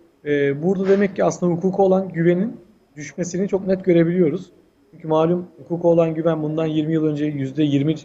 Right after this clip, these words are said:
yüzde altmış civarlarındayken, yani toplumun yüzde altmışı hukuka güvenirken, yani işinin etkin, adil ve düzgün çözüleceğine inanırken bugün bu oran yüzde yirmi. Yani toplumun yüzde sekseni hukuka güvenmiyor. Bu ne demek oluyor?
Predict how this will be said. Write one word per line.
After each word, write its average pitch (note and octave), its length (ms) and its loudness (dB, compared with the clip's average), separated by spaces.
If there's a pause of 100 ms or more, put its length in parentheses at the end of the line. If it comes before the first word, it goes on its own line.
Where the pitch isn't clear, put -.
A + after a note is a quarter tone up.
(320)
yüzde C3+ 200 0
altmış D3+ 320 2
civarlarındayken, D3 880 0
yani C3 180 -6
toplumun C3+ 380 -16
yüzde B2 220 -4
altmışı - 360 -4 (420)
hukuka D3 360 0
güvenirken, C#3+ 720 0 (360)
yani C3 180 -4
işinin C#3 480 -6 (300)
etkin, C3 360 -6 (100)
adil B2+ 380 2 (260)
ve B2+ 80 -10
düzgün C3 240 -6
çözüleceğine C3 500 -2
inanırken D3+ 480 -2 (360)
bugün D#3+ 220 0
bu D#3+ 120 4
oran E3+ 200 4
yüzde F3 280 0
yirmi. F3+ 280 2 (760)
Yani C#3 220 -2
toplumun E3+ 440 -4
yüzde E3+ 260 -4
sekseni F#3 500 -4 (160)
hukuka D3+ 300 -8
güvenmiyor. G3 500 4
Bu C#3+ 80 0
ne F3+ 100 4
demek E3+ 260 2
oluyor? C#3+ 320 -2